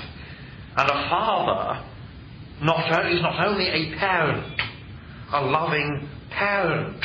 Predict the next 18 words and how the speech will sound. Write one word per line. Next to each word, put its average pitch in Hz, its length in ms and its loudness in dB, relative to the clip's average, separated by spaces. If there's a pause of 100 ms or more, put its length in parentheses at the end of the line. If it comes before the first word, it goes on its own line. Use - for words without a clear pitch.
(520)
who 151 180 2
loves 156 420 2
the - 160 0
children, 139 400 2
also 143 480 4
a 143 320 2
father 156 340 4
has 131 460 2 (360)
authority. 151 1000 2 (2250)
In 139 100 4
a - 260 -2 (220)
properly 165 600 2
ordered 139 520 4
family, 107 640 2 (640)
the 127 100 2 (160)
father 156 640 4
has 123 400 2
authority 147 800 0